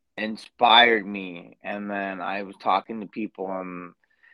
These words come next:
they were like, "You gotta move to L A." So once I graduated high school, I was like, "Boom, I'm moving." And I saved up money, um, not much. I had, like, fifteen hundred dollars,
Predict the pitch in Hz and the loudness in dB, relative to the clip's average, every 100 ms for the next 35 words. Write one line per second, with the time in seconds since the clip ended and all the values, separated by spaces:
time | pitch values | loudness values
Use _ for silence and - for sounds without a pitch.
0 | _ - 104 104 95 92 92 92 101 107 | _ -2 0 2 4 6 4 0 0 2
1 | 101 101 101 92 104 95 95 98 95 87 | 2 0 -6 -6 -2 -2 0 0 0 -2
2 | 82 _ _ _ _ _ _ _ - 127 | -8 _ _ _ _ _ _ _ -6 2
3 | 110 101 98 95 92 90 _ _ _ _ | 4 4 0 -6 -8 -10 _ _ _ _
4 | _ _ - - 117 98 113 110 110 120 | _ _ -6 -4 -4 -2 0 0 -2 -4
5 | 110 110 113 117 110 - 131 131 110 104 | -2 -2 -2 -2 -6 -10 -8 -2 0 -2
6 | 101 - _ _ _ 107 101 - 127 123 | -4 -16 _ _ _ -12 -12 -10 -8 -6
7 | 107 98 101 104 117 120 101 107 - _ | -6 -8 -8 -6 -4 -4 -4 -8 -12 _
8 | _ _ _ _ _ _ _ _ 113 127 | _ _ _ _ _ _ _ _ -10 -6
9 | 127 - 151 135 120 123 - 117 113 120 | -6 0 2 2 2 2 2 -2 -2 -4
10 | 131 135 _ _ _ _ _ _ - 107 | -6 -12 _ _ _ _ _ _ -8 -4
11 | 107 113 117 - 107 110 120 113 107 107 | -2 0 -2 -2 -2 -2 0 -2 -2 -4
12 | - 135 - 127 120 117 110 107 107 95 | -4 -10 -10 -8 -6 -4 -4 -2 2 4
13 | 107 113 123 123 - - | 4 2 0 -4 -16 -20